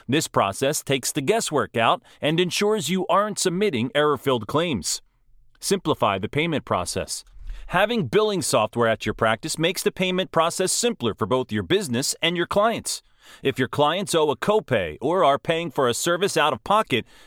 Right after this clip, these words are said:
they can quickly pay by cash, card, or even a check using your system. On the business side,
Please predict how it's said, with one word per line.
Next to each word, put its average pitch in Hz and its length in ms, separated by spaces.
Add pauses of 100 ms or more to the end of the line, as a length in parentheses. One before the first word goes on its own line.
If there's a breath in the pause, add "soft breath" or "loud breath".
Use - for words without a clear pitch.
(120 soft breath)
they 151 160
can 226 180
quickly 202 400
pay 170 200
by 139 200
cash, 143 480 (240 soft breath)
card, 180 460 (160 loud breath)
or 208 240
even 190 280
a 208 60
check 208 400
using 117 320
your 98 80
system. 175 460 (360 loud breath)
On 117 220
the 104 60
business 135 360
side, 127 360